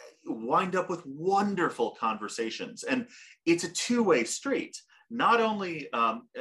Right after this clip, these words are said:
now you, you're not speaking about your product generally, you're speaking about the market,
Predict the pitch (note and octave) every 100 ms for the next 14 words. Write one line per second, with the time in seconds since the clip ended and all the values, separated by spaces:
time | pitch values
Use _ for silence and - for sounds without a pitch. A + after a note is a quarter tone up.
0 | C#3+ C#3+ D#3 F#3 F#3 F#3 A#3+ B3 - -
1 | - G3 F3 C#3 A#2 - - G3+ G3+ B2
2 | - - - - F2+ - C3+ C3+ A2 F2+
3 | F2+ F2 F2+ B2 - C#3+